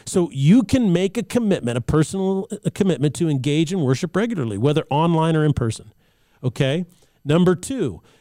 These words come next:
you join by taking a certain amount of time each week and pursuing your ministry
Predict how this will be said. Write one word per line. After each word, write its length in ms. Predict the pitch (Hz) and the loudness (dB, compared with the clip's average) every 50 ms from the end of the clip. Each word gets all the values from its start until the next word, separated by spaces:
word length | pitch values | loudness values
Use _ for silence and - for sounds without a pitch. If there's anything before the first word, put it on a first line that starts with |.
| _ - | _ 0
you 140 | 147 156 156 | 2 2 2
join 460 | 135 107 151 160 185 240 240 220 190 | 2 2 2 2 4 4 4 4 2
by 180 | 156 151 151 143 | 2 0 0 -2
taking 380 | - 190 180 165 - 165 143 | -4 -4 -6 -4 -2 -2 -2
a 80 | 131 123 | -2 -2
certain 380 | - - - 190 190 - 196 | -4 -4 -6 -6 -4 -2 -2
amount 300 | 208 190 180 180 185 196 | 0 0 2 2 2 2
of 140 | 202 175 - | 2 0 -2
time 560 | - 180 175 156 147 135 131 127 127 127 127 135 - | -4 -8 -6 -6 -4 -2 -2 0 2 2 2 2 0
each 320 | 156 160 165 156 - - | 0 -2 -2 -4 -6 -4
week 360 | 165 139 123 123 123 - - _ _ _ _ _ _ _ _ - | -2 -2 0 -2 -2 -6 -10 _ _ _ _ _ _ _ _ -2
and 200 | 143 131 123 - | 0 0 0 0
pursuing 500 | - 123 - - - 156 147 147 143 143 | -2 -6 -6 -6 -6 -4 -4 -2 -2 0
your 120 | 131 127 | 0 0
ministry 540 | 123 127 127 131 - - - 135 120 113 | 2 2 2 2 0 -2 -4 -6 -4 -4